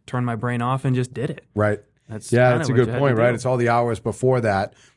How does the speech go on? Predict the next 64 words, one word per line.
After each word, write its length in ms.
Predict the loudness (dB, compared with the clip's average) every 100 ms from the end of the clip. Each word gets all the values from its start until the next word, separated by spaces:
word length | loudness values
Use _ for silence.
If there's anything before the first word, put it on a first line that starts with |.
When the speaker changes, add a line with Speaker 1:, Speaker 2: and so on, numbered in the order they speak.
| -2
Speaker 2:
when 120 | 0
you're 100 | 0
prepping, 560 | 2 2 2 0 -4 -2
then 140 | 0
you 80 | 0
just 180 | -4 -2
go 100 | 0
out 140 | 0
and 80 | -2
execute 580 | -4 -6 -6 -4 -4 -4
and 100 | -6
you're 100 | -6
just 200 | -6 -4
doing 260 | -4 -2 -6
it. 120 | -12 _ _ -8
Speaker 1:
Yeah. 200 | -6 -6 -6
Speaker 2:
Right? 260 | -4 -2 -2 -8
Speaker 1:
Yeah. 220 | -8 -8 -2
Speaker 2:
But 160 | 0 2
with 100 | 2
the 60 |
social 300 | 2 2 2
media 220 | 4 4 2
thing, 360 | 2 0 -2 -10 _ 0
I 120 | 4
think, 260 | 4 2 -4 -4
I 80 | 0
think 140 | 2
you'll, 140 | 2 0
you'll 160 | 0 0
do 120 | 2
great. 280 | 4 2 -2 _
You 80 | 0
know 60 | 2
what 80 |
I 40 | 2
mean? 200 | 2 2
From, 320 | 0 0 -2 -10 -20 _
you 80 | 2
know, 80 | 4
meeting 220 | 4 4
with 120 | 4
you 60 | 4
a 20 |
handful 220 | 2 0
of 60 | 0
times 300 | 2 2 0
and 100 | 2
talking 240 | 2 2 2
to 40 |
you, 180 | 2 0 -8 -8 -2
you 100 | 2
just 200 | 2 2
gotta 180 | 0 4
do 240 | 4 4
it. 140 | 2
Go 120 | 0 2
out, 220 | 2 0
be 80 | 0
yourself. 560 | 0 2 2 2 -2 -18 _ _ _ -2
Because 240 | 2 2
in 100 | 2 4
real 200 | 4 4
estate, 460 | 0 0 0 -2